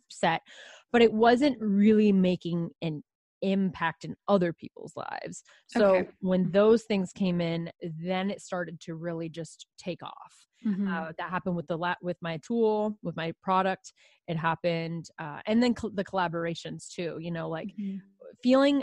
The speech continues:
Speaker 1: very alone as an artist is just so common. We're on our
Speaker 2: Okay.
Speaker 1: own. We don't
Speaker 2: Mm-hmm.
Speaker 1: really have anybody to work with us.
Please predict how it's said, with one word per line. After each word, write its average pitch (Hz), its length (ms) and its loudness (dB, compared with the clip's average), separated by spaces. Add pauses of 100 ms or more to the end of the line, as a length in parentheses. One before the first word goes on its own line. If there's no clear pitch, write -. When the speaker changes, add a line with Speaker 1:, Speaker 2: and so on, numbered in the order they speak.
Speaker 1:
very 208 360 4
alone 175 520 2
as 165 180 -4
an 165 100 -4
artist 180 500 -4 (100)
is 175 200 -2
just - 380 -4
so 170 200 0
common. 170 540 -6 (100)
We're 180 220 -2
on 185 200 0
our 220 100 2
Speaker 2:
Okay. 190 80 -4
Speaker 1:
own. 185 460 -4
We 185 160 -4
don't 170 160 0
Speaker 2:
Mm-hmm. 202 80 -4
Speaker 1:
really 202 200 -6
have 190 220 0
anybody 170 400 -2
to 165 80 -4
work 185 300 -4
with 190 160 -6
us. 170 480 -2